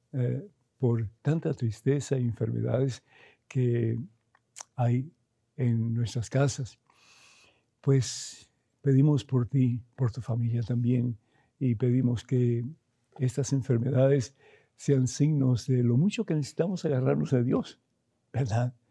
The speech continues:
Porque a veces pensamos que con los médicos es suficiente, con el perdón de los médicos que hacen una labor excelente, muchos de ellos, sí, y son bendición de Dios,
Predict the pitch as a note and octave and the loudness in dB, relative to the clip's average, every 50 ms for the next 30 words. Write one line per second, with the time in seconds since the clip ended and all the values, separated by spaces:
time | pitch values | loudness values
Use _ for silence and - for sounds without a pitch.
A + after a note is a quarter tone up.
0 | _ _ _ _ _ _ _ - D#3 C#3+ B2 - - C3 B2+ B2+ B2+ C3+ C3 D3 | _ _ _ _ _ _ _ 0 2 2 2 4 4 2 2 2 0 0 0 0
1 | D3+ D3+ - E3+ - - D3+ C#3 B2+ C#3+ C#3 C#3 D3 D3 C3+ - C#3 A#2 - B2+ | 0 0 -2 -4 -2 -2 -2 -2 0 0 2 2 2 0 0 0 -2 -2 0 0
2 | A#2 A#2 G#2 G#2 C3+ D3 D3+ C#3+ - C3 A#2 - C3+ A#2+ - - B2+ G#2+ B2+ A#2 | 0 0 0 0 0 0 0 -2 -4 -6 -4 -2 -4 -4 -2 -4 -4 -4 -4 -2
3 | - C#3 C3+ C3+ - C#3 A#2+ G#2+ - - - - - _ _ - - C3+ B2+ B2+ | -2 0 -2 0 0 0 -2 -2 -4 -8 -20 -20 -20 _ _ 0 2 4 4 4
4 | B2+ A#2 G#2+ - B2+ A#2 A#2 A#2+ A#2 B2 A#2+ A#2 A#2 G#2+ - B2 B2+ C3+ B2+ A#2 | 2 0 0 0 0 0 2 2 2 2 2 0 0 0 0 2 2 2 2 0
5 | - B2 A2+ G#2+ - B2 B2+ B2+ - - A#2+ A#2+ B2+ A#2+ A#2+ A#2+ A#2 A2 A#2 A#2 | -2 -4 -6 -4 -4 -4 -4 -4 -2 -2 0 0 0 0 -2 -2 -2 -2 -2 -2
6 | A2 - - - G#2 B2 C#3 C3 B2+ C3 C3+ B2+ A#2+ D3+ F3 F#3 - B2+ G2+ G#2 | -4 -6 -4 -2 0 2 2 2 2 0 -2 -2 -2 -2 -2 -2 -4 -4 -4 -2
7 | A2+ G#2 A#2+ A#2+ A2 G#2+ G#2 - - - C3+ D#3 C3+ A2+ - B2+ A2+ A#2+ B2 A2 | -2 0 0 0 0 -2 -4 -6 -2 -2 -2 -2 -2 -4 -2 0 0 0 2 0
8 | A2 G#2 G#2+ - C3+ C#3 - - C3 B2 C3 B2+ C3 B2 - | -2 -2 -4 -2 -2 -2 0 0 2 2 2 2 2 0 -2